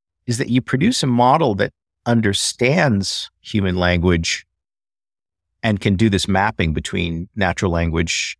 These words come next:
and the embedding space of concepts. But the model is trained to create plausible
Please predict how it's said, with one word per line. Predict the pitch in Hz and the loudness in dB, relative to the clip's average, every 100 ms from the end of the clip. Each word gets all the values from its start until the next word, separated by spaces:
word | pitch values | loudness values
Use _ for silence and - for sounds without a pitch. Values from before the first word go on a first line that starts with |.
| _ | _
and | 95 82 82 | -6 -4 -2
the | |
embedding | 80 92 101 90 | -2 0 0 0
space | - 85 80 87 | -4 -6 -6 -10
of | - | -6
concepts. | 117 143 - 85 - - _ _ _ _ _ _ _ _ _ _ _ _ _ _ _ | -2 -2 -4 -10 -10 -18 _ _ _ _ _ _ _ _ _ _ _ _ _ _ _
But | 131 123 _ _ _ _ | 0 0 _ _ _ _
the | 110 107 | -2 2
model | 113 127 170 233 151 | 6 6 4 4 4
is | 110 | 2
trained | - - 117 113 113 | -2 0 2 2 -2
to | - 113 110 110 104 101 - | -4 0 2 0 -2 -8 -12
create | - 117 113 110 _ | -2 2 2 2 _
plausible | - - 127 139 165 185 151 107 95 98 | -16 -4 2 4 4 2 0 2 0 -2